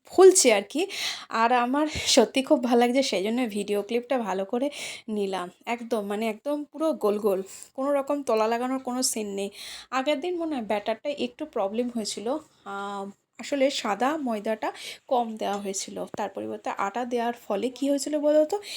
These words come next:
ব্যাটারটা একটু প্রবলেম হয়ে গেছিলো। তো দু চারটা তো নিয়েই নিলাম, বুঝতেই পারছো, ভাজলে তো একটু ফাও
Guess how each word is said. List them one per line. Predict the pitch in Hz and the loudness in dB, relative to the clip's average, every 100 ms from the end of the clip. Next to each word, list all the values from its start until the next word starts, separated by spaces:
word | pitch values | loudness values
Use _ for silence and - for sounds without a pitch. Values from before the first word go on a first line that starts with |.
| - - | -10 -6
ব্যাটারটা | 190 214 - 294 - | -4 -6 -10 -12 -12
একটু | 320 349 | -8 -6
প্রবলেম | 359 208 214 208 - | -2 -2 -2 -6 -6
হয়ে | 190 | -8
গেছিলো। | 196 - 190 - - | -8 -8 -12 -12 -6
তো | 330 | -4
দু | 269 277 | -2 2
চারটা | 294 294 302 | 2 4 2
তো | 320 | 4
নিয়েই | 294 240 233 240 | 2 2 2 0
নিলাম, | 247 254 254 | 0 0 -2
বুঝতেই | 214 - 220 | -2 -2 -2
পারছো, | 220 208 240 | 0 0 -4
ভাজলে | 196 190 196 233 247 | -4 -2 -2 -2 -4
তো | 262 302 294 - - - | 2 2 2 -2 -8 0
একটু | 233 247 - 285 | 0 0 -2 -8
ফাও | - 226 196 180 | 0 4 4 4